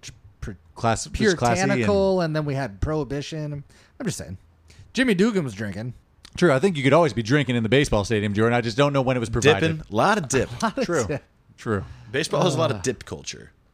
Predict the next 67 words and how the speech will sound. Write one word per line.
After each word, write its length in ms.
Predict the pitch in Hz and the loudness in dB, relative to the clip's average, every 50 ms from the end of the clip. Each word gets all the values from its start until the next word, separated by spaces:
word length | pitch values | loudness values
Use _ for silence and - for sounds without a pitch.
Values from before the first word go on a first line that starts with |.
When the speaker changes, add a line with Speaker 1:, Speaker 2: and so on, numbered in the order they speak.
| _ _ | _ _
Speaker 1:
I 40 | - | -10
really 280 | 104 131 185 185 143 135 | -6 -4 -2 -2 -2 -2
like 180 | 131 147 147 - | -4 -4 -6 -6
that 120 | - 95 | -8 -8
Speaker 2:
And 80 | 101 113 | -6 -2
Speaker 1:
moment 180 | 262 285 269 190 | -2 0 2 4
Speaker 2:
bubble 220 | 233 277 277 269 | 4 4 4 4
Speaker 1:
where 60 | 123 | 2
Speaker 2:
gum. 140 | 117 113 123 127 | 0 0 0 0
Speaker 1:
you, 140 | 123 117 | 0 0
uh, 340 | 110 107 104 98 95 90 87 - - _ _ _ _ _ - | -2 -2 -2 -2 -4 -4 -6 -8 -12 _ _ _ _ _ -6
Speaker 3:
And 120 | 196 240 269 | -2 -2 0
Speaker 1:
scratch 100 | - 170 175 | 2 2 2
Speaker 3:
bubble 140 | 226 233 185 | 2 0 0
Speaker 1:
your, 100 | 131 117 | -4 -4
Speaker 3:
gum. 80 | - - - _ _ _ | -8 -12 -20 _ _ _
Speaker 1:
scratch 300 | - - - 208 190 - | -20 -10 -6 -4 -4 -4
your 80 | - 113 | -4 -6
balls 340 | 92 156 180 185 220 190 - | -4 -2 0 0 0 -2 -4
for 440 | - - - - - - - - 180 | -8 -12 -14 -12 -12 -8 -2 0 2
<laughs> 0 | |
Speaker 2:
Really 120 | 151 185 - - - - | 2 2 2 0 -2 0
Speaker 3:
What's 180 | 117 151 185 202 | 4 6 6 8
your 60 | 202 202 | 6 6
Speaker 2:
like 60 | 208 185 | 6 4
Speaker 3:
favorite? 280 | 190 185 180 185 151 | 4 4 2 0 -2
Speaker 2:
for 240 | 135 131 - 180 175 | 0 2 4 4 4
an 80 | 160 143 | 6 6
hour? 440 | 135 135 135 135 156 165 160 151 - - | 6 6 4 4 4 2 0 -2 -8 -12
Speaker 3:
<laughs> 320 | - - - - 165 - - - - - - - - | -12 -12 -10 -12 -14 -14 -14 -20 -20 -20 -18 -10 -6
That 880 | - 123 - 143 156 131 - - - 175 175 - - - 180 190 190 - - | -4 -2 0 0 0 0 0 0 0 0 2 0 0 2 4 4 4 2 2
Speaker 1:
I 80 | 170 170 | -2 0
couldn't 260 | - 269 262 220 208 | 2 4 4 4 4
tell 180 | - 262 262 240 | 4 4 4 4
if 80 | 180 | 4
you 140 | 220 226 220 | 2 4 4
were 140 | 208 196 165 | 4 4 4
Speaker 3:
Okay, 100 | 180 - | 4 4
Speaker 1:
drunk 140 | 208 214 196 | 4 4 4
or 40 | - | 4
Speaker 3:
so 220 | - 180 175 170 | 4 2 4 4
Speaker 1:
not. 180 | 160 - - - 131 - _ _ _ _ _ _ _ - | 4 4 2 0 -4 -16 _ _ _ _ _ _ _ -12
Speaker 3:
real 260 | 160 135 127 143 175 | -8 -2 2 4 6
Speaker 1:
Well, 100 | 220 226 247 | 6 6 6
Speaker 3:
quick, 80 | 247 | 4
Speaker 1:
if 60 | 247 | 4
you're 80 | 247 - | 2 2
Speaker 3:
just 40 | 240 | 4
Speaker 1:
gonna 220 | 247 247 247 226 | 4 2 2 2
do 120 | 196 214 214 | 2 2 4
it, 40 | |
Speaker 3:
Ira 280 | 139 147 160 170 156 139 | 6 6 4 4 4 4
Speaker 1:
then 60 | 123 - | 2 2
Speaker 3:
has, 160 | 123 120 - | 0 0 0
Speaker 1:
I'll 100 | 165 165 | 0 -2
do 100 | 165 160 | -2 -2
Speaker 3:
he's 160 | - 160 127 | 0 0 0
Speaker 1:
it. 40 | 113 | 2
Speaker 3:
got 240 | 147 156 143 - 104 | 4 4 2 2 0
great 240 | 104 123 127 131 117 - | 0 0 2 2 0 -2
comedic, 320 | - 101 104 101 98 95 - _ | -4 -6 -6 -6 -6 -8 -12 _
comedic 320 | - 113 110 107 101 87 | -8 -4 -4 -4 -2 -4
timing. 300 | - 107 104 95 85 85 | -4 -4 -6 -6 -6 -2
Love 180 | 90 107 117 95 | 0 0 2 2
his 180 | 113 117 107 - | 0 -2 -2 -2
character, 340 | 104 92 90 82 - 90 | -2 -4 -4 -4 -6 -8
actually. 280 | 87 85 - - 87 82 | -8 -8 -8 -12 -14 -14